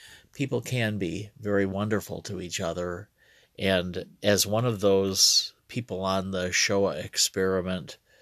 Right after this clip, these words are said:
were talking tonight, the possibility is very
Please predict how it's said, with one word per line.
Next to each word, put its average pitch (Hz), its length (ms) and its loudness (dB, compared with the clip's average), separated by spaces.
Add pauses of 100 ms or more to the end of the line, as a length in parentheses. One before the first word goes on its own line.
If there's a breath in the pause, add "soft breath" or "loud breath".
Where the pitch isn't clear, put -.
(380 soft breath)
were 87 460 2 (540)
talking 92 520 -4
tonight, 98 500 -2 (1600 soft breath)
the 107 220 0
possibility 110 960 2
is 92 260 -4
very 104 540 2